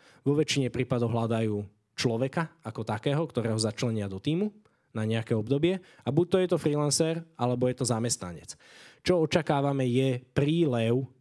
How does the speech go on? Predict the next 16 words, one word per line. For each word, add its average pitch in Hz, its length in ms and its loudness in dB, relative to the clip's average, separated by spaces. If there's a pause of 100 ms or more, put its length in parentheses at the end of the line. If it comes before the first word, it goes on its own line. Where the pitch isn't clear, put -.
(220)
väčšieho 143 560 0
množstva 110 880 -2
projektov, 120 640 -2
alebo 98 160 -6
teda, 104 480 -2
mm, 98 720 -14
pozícií 117 880 -2
ako 107 260 -4
takých, - 480 -4 (540)
ktoré 135 180 0
budú 143 240 0
stafované 110 560 -2
freelancermi 104 720 -2
na 101 160 -2
dobu 98 240 -2
určitú, 165 480 0